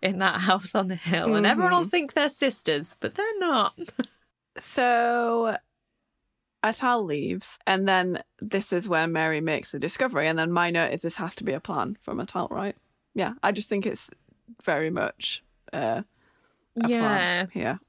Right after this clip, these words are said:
Speaker 1: Maybe there's something really important to do with Sraf and to do with Dust and that moment of discovery, that, like,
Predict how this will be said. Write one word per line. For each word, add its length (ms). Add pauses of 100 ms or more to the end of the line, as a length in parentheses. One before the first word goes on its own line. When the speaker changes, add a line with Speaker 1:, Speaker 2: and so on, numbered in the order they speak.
(100)
Speaker 1:
Maybe 260
there's 200
something 300
really 200
important 640
to 140
do 260
with 160
Sraf 400
and 140
to 80
do 240
with 180
Dust 260
and 140
that 160
moment 540
of 160
discovery, 920
that, 180
like, 240